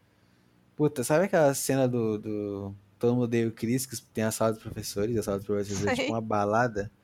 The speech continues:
Speaker 2: Uhum.
Speaker 1: Tipo, ele, eles não tavam assim, mas eles tavam numa, numa sala lá, com as puta luz acesa, foda-se,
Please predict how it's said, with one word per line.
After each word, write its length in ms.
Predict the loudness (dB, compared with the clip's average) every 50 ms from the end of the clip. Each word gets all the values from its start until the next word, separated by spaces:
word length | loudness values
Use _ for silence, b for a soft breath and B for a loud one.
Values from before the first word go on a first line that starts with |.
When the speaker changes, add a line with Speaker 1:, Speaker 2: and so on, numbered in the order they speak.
| _ _
Speaker 2:
Uhum. 320 | -16 -14 -14 -14 -14 -16 -12 -6
Speaker 1:
Tipo, 160 | 0 2 4
ele, 200 | 4 4 4 2 2
eles 160 | 2 2 2
não 80 | 2
tavam 240 | 4 4 4 6 6
assim, 280 | 4 4 4 2 2 2
mas 140 | 4 4 4
eles 120 | 2 2
tavam 240 | 2 2 2 2 2
numa, 360 | 2 2 2 2 2 2 0
numa 240 | -2 -4 -2 -2 -2
sala 480 | -2 -4 -2 0 2 2 2 4 4 4
lá, 280 | 4 4 4 4 2
com 160 | -2 -4 -4 -4
as 100 | -4 -4
puta 280 | -8 -8 -2 0 0
luz 180 | 2 2 2 2
acesa, 720 | 2 0 0 -2 -2 0 0 2 2 2 4 4 2 2
foda-se, 960 | 0 -2 -8 -8 -6 -4 -2 0 2 0 0 0 -2 -4 -4 -6 -6 -8 -8